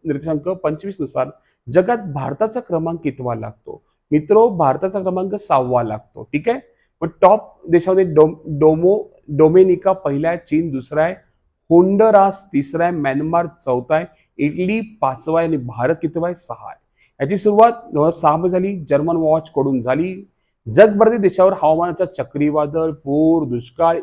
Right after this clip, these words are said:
इत्यादीमुळे कोणत्या, किती मोठ्या प्रमाणात, किती मोठ्या प्रमाणात प्रतिकूल परिणाम झालाय याचे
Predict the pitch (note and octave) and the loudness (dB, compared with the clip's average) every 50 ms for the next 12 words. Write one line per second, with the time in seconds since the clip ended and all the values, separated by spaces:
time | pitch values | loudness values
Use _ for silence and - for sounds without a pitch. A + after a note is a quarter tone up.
0 | - - C3+ - _ - - G3 G3 A3 A3+ G3 D3+ C3 C#3 D#3+ - _ _ _ | -8 -12 -14 -14 _ -2 0 0 0 0 -2 -2 0 0 -2 -4 -6 _ _ _
1 | _ _ _ - F3 F3+ F#3 E3+ - F#3+ A3+ - F#3+ - - F3 E3 - A3+ A#3 | _ _ _ 4 4 4 4 4 2 -2 -2 -2 -2 -4 -6 -6 -6 -4 -4 -2
2 | A3 F#3+ F3+ F#3 F3 F3+ F3 F3 E3 D#3 D#3 D#3 D3+ D#3 D#3+ D#3+ - D#3+ D#3 _ | 0 0 0 0 -2 -6 -4 -4 -4 -4 -4 -4 -4 -4 -4 -6 -8 -16 -20 _
3 | _ _ _ _ _ _ E3 E3 F#3+ G#3+ F#3+ F3 D3 E3+ E3+ E3 D#3+ D#3+ E3+ E3+ | _ _ _ _ _ _ -4 -4 -2 -2 -2 -2 0 -2 -2 -2 -2 -2 -4 -4
4 | - _ _ _ _ _ - D#3 C#3 - - F#3 E3+ B3 B3+ - - F#3 E3+ E3+ | -8 _ _ _ _ _ -6 -6 -4 -4 -6 -8 -8 -8 -8 -6 -4 -4 -4 -2
5 | F3 E3+ D#3 D3 C3+ C3+ B2+ C3 C3+ E3+ G3 - _ _ _ _ - C#3+ D3 D3 | -2 -4 -4 -4 -4 -4 -2 -2 -2 -4 -6 -12 _ _ _ _ -2 0 0 0
6 | - F#3+ | 0 -2